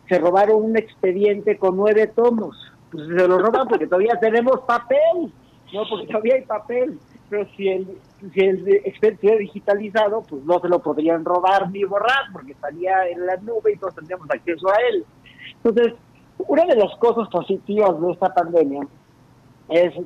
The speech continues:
que está acelerando la necesidad de que el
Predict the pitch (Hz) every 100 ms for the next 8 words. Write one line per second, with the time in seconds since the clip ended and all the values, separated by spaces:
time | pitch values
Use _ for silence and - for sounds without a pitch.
0 | - 180 175 175 - 214 226 247 - 190
1 | 170 180 165 165 190 190 185 139 143 -
2 | _ _ - 156 156 156 - 156 - 156
3 | 160 175 175 170 - _ _ 175 143 165
4 | 175 165 - - - 156 151 143 _ -
5 | 170 170 160